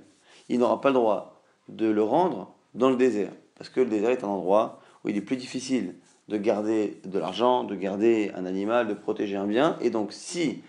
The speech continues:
l'obligation de rendre a été créée,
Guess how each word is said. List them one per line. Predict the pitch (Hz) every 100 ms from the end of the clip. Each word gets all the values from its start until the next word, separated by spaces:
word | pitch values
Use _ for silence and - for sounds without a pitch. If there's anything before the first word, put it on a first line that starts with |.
| - - -
l'obligation | 139 143 151 151 143 - 143 101 95 _ _ -
de | 98
rendre | 117 123 120
a | 101
été | 101 110
créée, | - 123 117 95 -